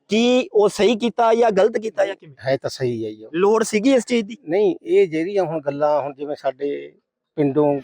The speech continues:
Speaker 2: ਸੈਰ ਕਰਨ ਆਉਂਦੀਆਂ ਨੇ ਕੁੜੀਆਂ, ਲੜਕੀਆਂ ਆਉਂਦੀਆਂ ਨੇ,
Speaker 1: ਹੂੰ।
Speaker 2: ਇਹ ਪੁਲ ਤੇ ਬਹਿ ਕੇ
Speaker 1: ਹੂੰ।
Speaker 2: ਸੁੱਕਾ ਪੀ ਕੇ, ਗਾਂਜਾ ਪੀ ਕੇ ਸ਼ਰਾਰਤਾਂ ਕਰਦੇ ਨੇ,
Speaker 1: ਹੂੰ।
Speaker 2: ਉਹ ਬੰਦੇ ਭੱਜ ਗਏ।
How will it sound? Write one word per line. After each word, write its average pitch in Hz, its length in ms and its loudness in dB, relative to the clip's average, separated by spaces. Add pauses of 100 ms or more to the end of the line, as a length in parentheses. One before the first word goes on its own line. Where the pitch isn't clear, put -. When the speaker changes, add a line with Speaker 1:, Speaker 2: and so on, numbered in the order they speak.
Speaker 2:
ਸੈਰ 143 300 0
ਕਰਨ 139 240 0
ਆਉਂਦੀਆਂ 135 260 0
ਨੇ 135 160 0
ਕੁੜੀਆਂ, 135 360 -2
ਲੜਕੀਆਂ 135 400 -2
ਆਉਂਦੀਆਂ 135 280 -4
ਨੇ, 131 80 -6
Speaker 1:
ਹੂੰ। 139 360 -14 (400)
Speaker 2:
ਇਹ 143 40 -6
ਪੁਲ 143 320 0
ਤੇ 151 120 2
ਬਹਿ 143 200 2
ਕੇ 147 240 -2 (260)
Speaker 1:
ਹੂੰ। 143 260 -14 (920)
Speaker 2:
ਸੁੱਕਾ 139 380 -2
ਪੀ 135 160 2
ਕੇ, 131 100 2
ਗਾਂਜਾ 127 300 0
ਪੀ 127 140 -4
ਕੇ 127 80 -4
ਸ਼ਰਾਰਤਾਂ 123 460 -4
ਕਰਦੇ 127 280 -2
ਨੇ, 131 100 -4
Speaker 1:
ਹੂੰ। 139 540 -12
Speaker 2:
ਉਹ 175 80 2
ਬੰਦੇ 175 240 2
ਭੱਜ 156 240 -2
ਗਏ। 113 140 -4